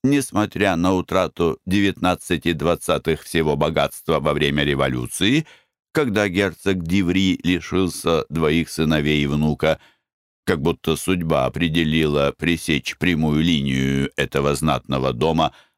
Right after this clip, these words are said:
доставившего столько королев Европе и стольких знаменитых вождей крестоносцам, герцог, как человек духа непоколебимого, вовсе не намерен был уступать своему страшному врагу, несмотря на все его жестокие удары,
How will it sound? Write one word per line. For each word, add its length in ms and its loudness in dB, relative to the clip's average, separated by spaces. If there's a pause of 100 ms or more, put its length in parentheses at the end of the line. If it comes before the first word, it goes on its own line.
доставившего 840 0
столько 540 -2
королев 540 0
Европе 580 0 (260)
и 80 -2
стольких 600 -2
знаменитых 720 0
вождей 420 0
крестоносцам, 920 -2 (320)
герцог, 760 -2
как 240 -2
человек 520 2
духа 420 0
непоколебимого, 1160 0 (240)
вовсе 560 0
не 140 2
намерен 600 2
был 180 2
уступать 520 -2
своему 460 0
страшному 680 -2
врагу, 440 -2 (420)
несмотря 460 0
на 160 2
все 260 0
его 320 2
жестокие 720 0
удары, 560 0